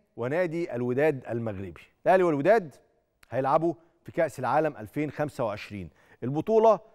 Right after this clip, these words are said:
اللي هتقام بنظامها الجديد في الصيف. يعني إيه؟ يعني ممكن الأهلي والوداد يلعبوا كأس العالم للأندية من غير لاعبتهم الدولية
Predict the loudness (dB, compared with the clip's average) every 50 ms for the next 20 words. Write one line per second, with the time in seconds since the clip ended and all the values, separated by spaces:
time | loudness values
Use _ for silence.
0 | _ _ -6 -4 -4 -4 -4 -6 -6 -2 2 2 2 2 0 -4 -6 -4 0 0
1 | 0 0 0 -4 -6 -6 -6 -6 -6 -4 -4 -4 -4 -6 -8 -12 _ _ _ _
2 | -12 -12 -12 -6 0 2 2 2 2 0 -4 -12 -20 _ _ _ _ _ _ _
3 | _ _ _ _ _ _ _ _ -8 -6 -4 -4 -2 -2 0 0 2 2 0 0
4 | -2 -6 _ _ _ _ _ _ _ _ _ _ _ -6 -4 -2 -2 0 2 4
5 | 6 4 4 4 -2 -8 -10 -8 -6 0 2 4 4 4 2 0 -4 -4 -4 -4
6 | -4 -2 0 2 4 2 2 0 -6 -20 -20 _ _ _ _ _ _ _ _ _
7 | _ _ _ _ _ _ _ _ _ _ _ _ _ _ -12 -6 -2 0 2 2
8 | 2 2 2 -2 -6 -8 _ _ _ _ _ _ _ _ _ _ _ _ _ _
9 | _ _ _ -4 -2 -2 -2 -4 -6 -2 0 0 0 0 0 -2 -6 -8 -10 -8
10 | -4 0 0 2 2 2 0 -4 -8 _ _ _ _ _ _ -6 -4 -2 0 2
11 | 2 2 2 2 0 0 0 -2 -2 -4 -4 -6 -8 -6 -8 -6 -4 -2 -2 0
12 | 2 4 4 4 6 4 4 4 2